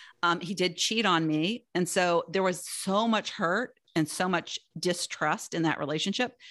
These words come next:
that I broke it off. I finally broke it off and I said, "I can never trust you. I, I, I, it's not possible." And that's what hurt so much, is I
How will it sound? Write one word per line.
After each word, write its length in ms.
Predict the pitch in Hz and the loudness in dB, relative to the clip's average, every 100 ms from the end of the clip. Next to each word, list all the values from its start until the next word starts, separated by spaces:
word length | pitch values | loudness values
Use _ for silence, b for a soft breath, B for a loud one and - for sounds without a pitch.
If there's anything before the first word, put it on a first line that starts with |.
| B B | B B
that 120 | 170 | 4
I 100 | 175 | 4
broke 280 | 175 165 160 | 2 0 0
it 80 | 131 | 0
off. 360 | 175 220 - - - | 2 0 -4 -8 -6
I 60 | |
finally 320 | 165 185 214 190 | 0 2 2 0
broke 220 | 165 160 | -2 0
it 80 | 190 | 0
off 160 | 220 | 0
and 100 | 165 | -2
I 40 | 202 | 0
said, 260 | 175 170 - b - | 0 -2 -6 b -10
"I 80 | 254 | 0
can 140 | 285 | 2
never 160 | 233 262 | 2 0
trust 340 | - - - | -2 -4 -4
you. 300 | - 156 208 _ _ | -2 0 -2 _ _
I, 100 | 175 180 | -4 -2
I, 240 | - 175 | 0 2
I, 140 | 170 143 | 2 0
it's 220 | 170 185 | -2 0
not 220 | 175 - | -2 0
possible." 640 | 170 185 - - - 156 b b b | -2 -2 -4 -8 -8 -8 b b b
And 140 | 165 | 2
that's 180 | 185 240 | 4 4
what 160 | 233 - | 0 0
hurt 280 | 214 220 - | -2 -2 -2
so 120 | 165 | -2
much, 280 | 151 147 196 | -2 -2 -2
is 100 | |
I 140 | 160 | 0